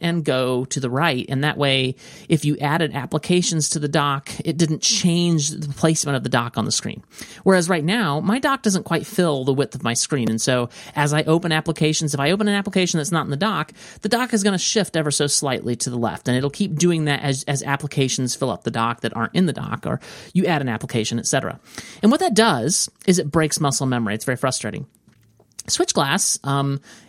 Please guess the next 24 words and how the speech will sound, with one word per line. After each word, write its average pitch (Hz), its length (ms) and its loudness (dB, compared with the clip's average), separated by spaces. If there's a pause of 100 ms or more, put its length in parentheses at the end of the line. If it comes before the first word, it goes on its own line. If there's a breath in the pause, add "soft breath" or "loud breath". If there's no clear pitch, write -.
is 190 100 4
a 196 60 2
completely 185 440 2
different 175 260 0
beast. - 400 -4
So 208 140 4
it 202 100 4
doesn't 262 200 0
really 196 140 2
solve 196 300 2
that 185 180 2
problem, 180 420 2 (300 loud breath)
but 196 320 4
it, 202 260 4
it 202 160 4
only 220 300 2
shows 151 680 0
running 160 300 2
applications, 131 720 0
which - 120 0
is 160 160 0
really 151 160 2
nice. 175 600 0
Um, 139 420 0